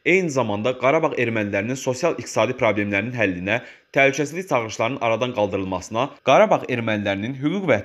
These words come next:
təhlükəsizliyinin müdafiəsi mexanizmlərinin formalaşdırılmasına yönəlmiş ardıcıl addımlar davam etdiriləcək. Onun sözlərinə görə bu məqsədlərin reallaşması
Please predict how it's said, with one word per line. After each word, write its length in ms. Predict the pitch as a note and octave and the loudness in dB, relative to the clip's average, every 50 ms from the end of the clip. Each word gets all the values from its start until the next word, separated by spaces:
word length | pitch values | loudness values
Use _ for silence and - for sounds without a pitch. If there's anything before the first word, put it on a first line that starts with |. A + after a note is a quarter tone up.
| - | 4
təhlükəsizliyinin 640 | B2+ A#2+ A#2+ A#2+ B2+ A#2 G#2+ - A2 A2+ C3 C#3+ D3 | 4 4 4 2 -2 -4 -4 -4 -4 -4 -2 -2 0
müdafiəsi 480 | C#3 C#3+ B2+ B2 B2 C3 B2+ C3 - D#3+ C3 | 2 4 4 4 2 0 -4 -4 -4 -6 -4
mexanizmlərinin 760 | - - A2 A2+ A#2 G#2+ A2 G#2+ G2 F2+ F2+ G2+ A#2+ C#3 - - - - | -2 -2 -2 -2 -2 -4 -4 -4 -2 -2 -2 -4 -4 -6 -8 -12 -4 2
formalaşdırılmasına 880 | - C#3 C#3 C#3 C#3+ C#3+ C#3 C#3+ - C#3+ C#3 C#3+ C3+ C3+ C3+ - F3+ F3 D3 | 2 4 4 6 4 4 2 2 -2 -2 0 0 0 0 0 -2 0 0 0
yönəlmiş 440 | B2+ A#2 G#2+ G#2 G#2+ B2+ C3 - - | 2 2 0 0 0 -2 -4 -2 0
ardıcıl 440 | B2 A#2+ B2 A#2+ B2+ C3+ D3+ F3+ - | 2 2 4 2 0 -4 -6 -2 0
addımlar 520 | - A#2 A2 G2 G#2+ G2+ G#2 B2 C3+ D3 D3 | 2 2 2 0 -2 0 2 2 2 2 2
davam 260 | C#3 C3+ E3 E3+ C#3+ | 2 2 2 2 0
etdiriləcək. 640 | B2 - - G#2 G2+ G2+ G2 F#2 F#2+ F2 - - - _ _ _ _ | -2 -4 -4 -2 -2 -2 -2 -2 -4 -6 -8 -12 -18 _ _ _ _
Onun 180 | - D3 F3+ G#3+ | -2 0 0 0
sözlərinə 480 | G#3 F#3+ D3+ B2+ B2+ C3 C3 C3+ C3+ C3 A#2+ | 2 2 2 2 4 2 2 2 0 0 0
görə 160 | A2+ A#2 B2 | 0 0 0
bu 160 | C3+ E3+ F#3 E3 | -2 0 0 0
məqsədlərin 500 | C3+ B2+ - B2+ A#2 G#2+ A2 A2+ A#2+ C#3 | 0 2 -2 -2 -2 0 0 -2 0 0
reallaşması 680 | B2+ A#2+ A2 G#2 G#2 G2+ G#2 G#2+ G2 F#2+ - C3+ D3+ D3 | 2 2 2 2 0 -2 -2 -4 -4 -4 -2 -2 -4 -4